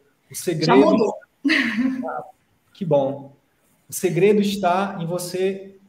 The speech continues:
Speaker 1: gerar re-, esse, esse tipo de resultado pros, pra cada paciente que passa por você. Quando você fizer isso, menos vai ser,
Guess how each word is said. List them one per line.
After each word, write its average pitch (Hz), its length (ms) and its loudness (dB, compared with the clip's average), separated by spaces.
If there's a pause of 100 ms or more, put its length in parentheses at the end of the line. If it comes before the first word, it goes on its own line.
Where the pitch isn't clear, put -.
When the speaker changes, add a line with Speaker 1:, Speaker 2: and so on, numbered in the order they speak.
Speaker 1:
gerar 165 360 0
re-, 175 260 -6
esse, - 220 -8
esse - 400 -12
tipo 196 140 -12
de 170 60 -12
resultado 160 460 -6
pros, - 220 -16
pra - 180 -14
cada 180 240 -6
paciente 170 440 -10
que 165 80 -20
passa 151 500 -8 (440)
por 156 120 -6
você. 139 440 -8 (400)
Quando 160 160 -4
você 165 360 -4
fizer 190 320 -2
isso, 196 500 -6 (1080)
menos 240 540 -2
vai 214 200 -2
ser, - 800 -2